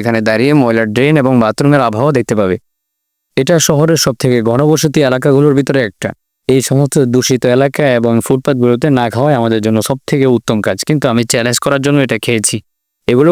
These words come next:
খাওয়ার কারণে আমাদের শরীর একেবারে দুর্বল হয়ে যায় এবং আমরা অসুস্থও হয়ে পড়ি। তোমরা দেখতেই পাচ্ছ আমার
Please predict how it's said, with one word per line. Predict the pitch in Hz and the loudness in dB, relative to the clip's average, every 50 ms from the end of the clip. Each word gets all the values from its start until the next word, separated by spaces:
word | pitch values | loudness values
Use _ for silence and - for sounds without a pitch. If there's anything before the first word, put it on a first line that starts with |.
| 156 - | 2 0
খাওয়ার | 127 135 143 143 | 0 0 0 0
কারণে | 139 147 135 131 131 123 | 0 0 0 0 0 0
আমাদের | 120 123 120 117 - | 0 0 0 -2 0
শরীর | - 139 147 156 143 123 | 0 2 2 2 2 0
একেবারে | 120 160 156 160 160 156 147 | 0 0 0 0 0 0 0
দুর্বল | 156 143 131 127 120 123 | 0 2 2 2 2 0
হয়ে | 113 101 | 0 0
যায় | 110 - - | 0 0 0
এবং | 139 156 156 147 | 0 2 2 2
আমরা | 143 147 151 135 127 | 2 2 2 2 2
অসুস্থও | 127 147 156 - - 180 170 160 151 131 | 0 0 -2 0 2 2 2 4 4 2
হয়ে | 131 120 107 | 2 0 0
পড়ি। | 113 110 101 92 92 - _ _ _ _ _ _ _ _ | 0 0 0 -2 -4 -8 _ _ _ _ _ _ _ _
তোমরা | - 127 131 131 139 | 0 0 0 2 0
দেখতেই | 147 139 - 185 165 180 | 0 0 0 0 2 2
পাচ্ছ | 170 135 - 147 127 | 0 0 0 0 0
আমার | 123 123 | 0 0